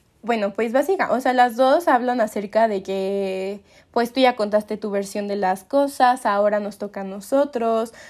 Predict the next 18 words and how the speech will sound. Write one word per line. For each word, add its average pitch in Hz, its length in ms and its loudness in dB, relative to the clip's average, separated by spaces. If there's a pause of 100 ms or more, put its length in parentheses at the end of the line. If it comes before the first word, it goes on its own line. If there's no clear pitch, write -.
(120)
O 240 120 -2
sea, 226 400 6 (100)
Joshua, 262 520 4 (200)
su - 140 -10
canción 214 640 -2
habla 214 260 4
acerca 214 360 0
de, 208 100 0
pues, 226 220 -2
sigue 277 300 0
mintiendo, 226 840 0
o 247 80 -2
sea, 214 160 0
si 233 160 -4
eso 254 220 -4
te 214 140 -6
sirve 226 360 -4
para, 175 520 0